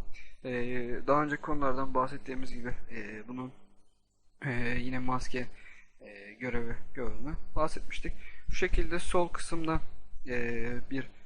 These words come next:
şu şekilde çizim yaparak, e, Kod Lab isimli yazı katmanına bir maske oluşturmuş olduk. Ardından, e, buradan M, e, klavyeden M tuşuna basıp, e, Mask Page özelliğini aktif hale getireyim. Şimdi burada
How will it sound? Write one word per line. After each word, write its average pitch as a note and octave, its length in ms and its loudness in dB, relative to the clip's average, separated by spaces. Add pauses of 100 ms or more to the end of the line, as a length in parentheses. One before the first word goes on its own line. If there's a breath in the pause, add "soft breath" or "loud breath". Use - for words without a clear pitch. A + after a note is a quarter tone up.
(420)
şu - 80 -2
şekilde C3+ 440 -6
çizim C3+ 320 -8
yaparak, C3+ 500 0 (100)
e, A2 600 -8 (400)
Kod C3+ 260 -6
Lab C3 120 -4
isimli B2 280 -2
yazı A#2+ 240 -2
katmanına B2+ 460 2
bir C3+ 80 2
maske C3 400 2
oluşturmuş - 520 -12
olduk. D#3 280 0 (520 loud breath)
Ardından, D3 480 -2 (240)
e, - 300 0
buradan C3 420 2
M, C#3 220 -2 (580)
e, A2+ 320 -14
klavyeden B2 460 -8
M B2 220 0
tuşuna C3+ 280 -4
basıp, - 260 -4 (640 loud breath)
e, A2+ 280 -12
Mask C#3+ 540 0
Page - 280 2 (200)
özelliğini C3 380 0
aktif C#3 300 -4
hale C#3+ 160 0
getireyim. - 340 0 (160)
Şimdi E3+ 200 -8
burada E3+ 280 2